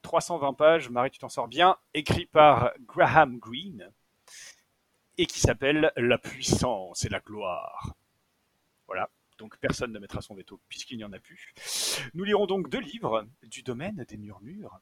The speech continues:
de Carole Martinez et La puissance et la gloire de Graham Greene. Passons maintenant à la bande dessinée, euh, que nous, enfin, on n'aura pas le choix du coup, hein, puisque nous allons lire une bande dessinée française, euh,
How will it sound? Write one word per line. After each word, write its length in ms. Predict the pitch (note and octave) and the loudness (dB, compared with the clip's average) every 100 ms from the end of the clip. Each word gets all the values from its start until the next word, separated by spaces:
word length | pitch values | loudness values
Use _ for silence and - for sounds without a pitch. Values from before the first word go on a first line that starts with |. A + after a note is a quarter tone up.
| - | -16
de 160 | - | -14
Carole 280 | - C3 B2+ | 0 2 2
Martinez 520 | B2 A2+ A#2+ A#2+ D#3+ B2+ - | 0 -2 -2 0 0 0 -2
et 220 | C#3+ D#3 | 0 0
La 220 | - B2 A2+ | 2 0 0
puissance 720 | - - - C3 A#2 G#2 - | -6 -10 -6 -4 -4 -6 -6
et 40 | |
la 120 | G#2+ | -6
gloire 580 | G2+ G2+ G2 E2 - - - | -6 -6 -4 -4 -6 -12 -14
de 80 | B2 | -16
Graham 460 | - D#3 C#3 B2 | 0 2 2 -2
Greene. 180 | G#2+ G#2+ G2 _ _ _ _ _ _ - - - - - - | -10 -20 -20 _ _ _ _ _ _ -20 -20 -20 -20 -12 4
Passons 260 | A3 - | 4 4
maintenant 400 | A#3 F#3 G3+ A3 - | 2 2 2 -2 6
à 240 | G3 A3 - | 10 10 8
la 260 | C3+ C#3+ C3+ | 4 6 6
bande 500 | A#2 G3 F#3+ B2 B2+ - _ | 4 2 2 -4 -8 -12 _
dessinée, 640 | A3 - - C#3 F3 A3 - | -2 2 2 4 4 4 4
euh, 340 | C#3 C3 C3+ B2+ | 6 8 6 0
que 100 | - | -4
nous, 240 | E3 D3 C3 - | -6 -6 -10 -4
enfin, 200 | B2 A2 | 0 0
on 240 | A2 A#2 A2+ | -2 -12 -6
n'aura 180 | A2 | -4
pas 120 | A#2+ G#2 | -4 -6
le 40 | |
choix 240 | - - | -2 2
du 100 | C#4 | 2
coup, 220 | - D4 C4 | -2 -2 0
hein, 100 | A3 | 0
puisque 240 | - - G#3+ | -4 -8 -6
nous 240 | F3 E3+ | 2 8
allons 160 | A3+ F#3+ | 8 8
lire 460 | D3 G#3+ F#3 B2+ A2+ - _ _ _ _ _ - - | 4 6 6 4 0 -14 _ _ _ _ _ -8 -4
une 160 | D#3+ | -4
bande 240 | E3+ G3+ E3+ | 2 2 2
dessinée 360 | D#3+ E3+ F#3+ | 2 2 2
française, 600 | - G#3 - C3 E3 A#2+ G2+ - - - - - - - | 0 -4 0 2 0 -2 -10 -14 -14 -10 -10 -10 -12 8
euh, 600 | D3 D3 C#3+ C3+ C3+ | 10 12 10 8 4